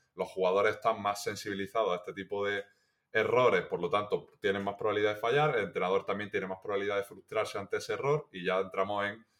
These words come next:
consecuencias como la anécdota que tú, que tú comentabas, ¿no? Y esto no solo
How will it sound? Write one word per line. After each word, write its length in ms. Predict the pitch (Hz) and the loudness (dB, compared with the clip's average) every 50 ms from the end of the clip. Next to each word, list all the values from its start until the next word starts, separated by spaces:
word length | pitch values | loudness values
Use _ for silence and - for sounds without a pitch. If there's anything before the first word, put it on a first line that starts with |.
| _ _ | _ _
consecuencias 640 | - 98 95 - - 95 90 95 95 92 - 107 98 | -6 -6 -6 -2 -2 -2 -2 -2 -4 -2 -2 -4 -4
como 220 | - 107 101 95 | -2 -4 0 2
la 80 | 90 87 | 2 2
anécdota 440 | 87 92 92 92 95 92 95 98 92 | 2 0 0 -2 -2 -2 -2 -2 -2
que 120 | 101 90 | -2 -4
tú, 360 | 85 90 90 87 87 82 - - - - - - _ _ | -4 -4 -6 -4 -6 -6 -8 -12 -20 -20 -20 -20 _ _
que 120 | _ 95 90 | _ 0 0
tú 120 | 78 107 - | 0 -2 -4
comentabas, 600 | 113 95 90 80 82 78 101 101 92 87 85 98 | -2 -2 -2 -4 -4 -2 0 0 2 0 0 -2
¿no? 160 | 139 156 - | -4 -6 -4
Y 120 | - 98 107 | -2 0 -2
esto 200 | 117 - - 151 | 0 2 0 2
no 100 | 156 151 | 2 2
solo 540 | - - 156 151 151 151 151 151 - - | 2 2 6 8 8 8 8 6 2 -12